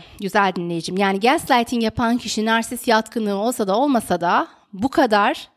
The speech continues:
sevginin olmadığı bir yer orası. Yani vicdan, sevgi, empati yok. Yani onlar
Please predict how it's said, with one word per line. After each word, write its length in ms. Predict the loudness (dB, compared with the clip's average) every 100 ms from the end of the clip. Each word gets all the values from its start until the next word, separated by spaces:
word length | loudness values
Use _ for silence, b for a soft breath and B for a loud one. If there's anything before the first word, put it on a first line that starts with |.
| _
sevginin 760 | -16 0 2 2 0 0 0 -4 _ _ _
olmadığı 680 | 4 4 2 0 -2 -4 -4
bir 60 | -6
yer 100 | -6
orası. 460 | -8 -10 -10 -10 -12 _ _
Yani 260 | -8 -8 -4
vicdan, 480 | -4 0 2 0 -2
sevgi, 540 | -6 -2 -2 -2 -4
empati 580 | -2 -2 -4 -4 -4 -4 _ _
yok. 640 | 0 2 2 -2 -18 -18 b b b -6
Yani 180 | -4 0
onlar 540 | 2 2 4 2 2